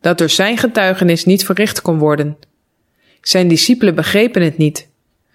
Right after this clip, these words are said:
Toen zij zagen dat Christus het werk kwam overnemen, waren zij jaloers en ontevreden. Diezelfde gevaren bestaan nog. God roept de mensen om een bepaald werk te doen. En wanneer hij dat ten uitvoer heeft gebracht,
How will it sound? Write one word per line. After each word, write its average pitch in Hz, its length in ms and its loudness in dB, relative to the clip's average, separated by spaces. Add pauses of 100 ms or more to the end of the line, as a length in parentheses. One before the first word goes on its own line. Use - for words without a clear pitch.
(260)
Toen 190 140 2
zij 185 160 0
zagen 226 380 0
dat 156 180 -2
Christus 220 460 0
het 151 180 -2
werk 202 260 0
kwam 147 200 -4
overnemen, 196 680 0 (200)
waren 175 240 -2
zij 170 180 0
jaloers 175 440 2
en 160 80 0
ontevreden. 160 720 -2 (880)
Diezelfde 240 500 2
gevaren 196 480 0
bestaan 165 340 -2
nog. - 420 -2 (580)
God 247 320 0
roept 233 180 2
de 226 80 0
mensen 175 340 0
om 180 120 4
een 165 120 4
bepaald 160 420 -2
werk 214 240 0
te 165 120 -2
doen. 151 300 -2 (580)
En 180 180 -2
wanneer 190 340 2
hij 208 100 2
dat 170 180 0
ten - 200 -2
uitvoer 233 360 0
heeft 233 160 2
gebracht, 208 560 -4